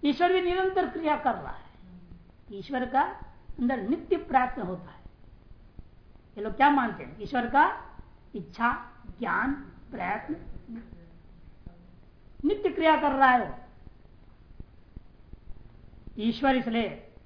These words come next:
साधारण कारण। ईश्वर ज्ञान, इच्छा, प्रयत्न भी साधारण कारण, धर्मादि रूपी अदृष्ट साधारण कारण, कार्य का प्राग भाव साधारण कारण है,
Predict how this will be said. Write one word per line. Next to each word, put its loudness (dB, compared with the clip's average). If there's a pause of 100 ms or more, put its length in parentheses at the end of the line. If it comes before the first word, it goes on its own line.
(140)
साधारण 4
कारण। -14 (1400)
ईश्वर -2
ज्ञान, 4
इच्छा, 4
प्रयत्न 6
भी 2
साधारण 10
कारण, -8 (840)
धर्मादि 8
रूपी 2
अदृष्ट 0
साधारण 8
कारण, 2 (680)
कार्य 4
का 6
प्राग 8
भाव 10
साधारण 6
कारण -8
है, -12